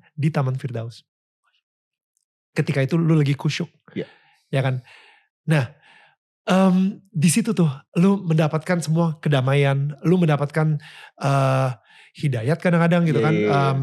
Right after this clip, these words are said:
Speaker 1: apa, eh, wisdom, hikmat,
Speaker 2: Hmm.
Speaker 1: segala kayak gitu, mendapatkan ide yang datangnya dari Tuhan.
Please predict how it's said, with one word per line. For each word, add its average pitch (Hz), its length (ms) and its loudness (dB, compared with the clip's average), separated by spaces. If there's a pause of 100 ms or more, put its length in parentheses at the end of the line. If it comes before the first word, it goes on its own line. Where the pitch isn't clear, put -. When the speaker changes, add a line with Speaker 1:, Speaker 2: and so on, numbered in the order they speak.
Speaker 1:
apa, 156 260 0
eh, 131 500 0
wisdom, 156 520 2
hikmat, 151 440 0
Speaker 2:
Hmm. - 80 -8
Speaker 1:
segala 139 220 2
kayak 139 240 0
gitu, 151 220 0
mendapatkan 127 480 -4
ide 190 480 4
yang 156 100 4
datangnya 139 320 0
dari 135 140 0
Tuhan. 170 420 0